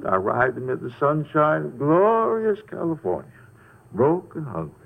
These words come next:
So I ambled around a bit and went into the bank. I thought maybe I'd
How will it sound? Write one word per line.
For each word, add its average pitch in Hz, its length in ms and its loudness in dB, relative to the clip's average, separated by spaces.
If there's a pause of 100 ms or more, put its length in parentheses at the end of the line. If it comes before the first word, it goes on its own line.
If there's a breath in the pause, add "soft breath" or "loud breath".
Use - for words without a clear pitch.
(800 loud breath)
So 226 520 4
I 131 360 -4
ambled 135 420 -4
around 151 360 2
a 170 40 2
bit 175 300 0
and 185 180 0
went 185 180 4
into 226 180 -8
the 311 120 -8
bank. 82 300 -6 (180)
I - 1160 -20
thought 87 140 -8
maybe 107 340 0
I'd 143 240 -4